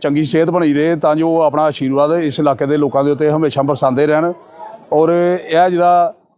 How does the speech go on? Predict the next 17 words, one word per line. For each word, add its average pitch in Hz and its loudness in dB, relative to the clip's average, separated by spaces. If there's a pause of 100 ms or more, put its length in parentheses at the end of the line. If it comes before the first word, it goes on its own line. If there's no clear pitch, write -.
(500)
ਹਵਨ 180 0 (540)
ਜਿਹੜਾ 165 2
ਹੁੰਦਾ 151 0
ਹੈ, 185 -6 (200)
ਇਹਦੇ 156 -2
ਨਾਲ 165 0
ਬ੍ਰਿਸ਼ਟੀ 147 -2
ਹੁੰਦੀ 156 2
ਹੈ, 156 0
ਜਿਸ 151 -2
ਤਰ੍ਹਾਂ 160 0
ਕਿ 170 -2
ਬਾਬਾ 147 2
ਜੀ 165 2
ਕਹਿੰਦੇ 147 0
ਨੇ। 170 0 (520)
ਤੇ 165 0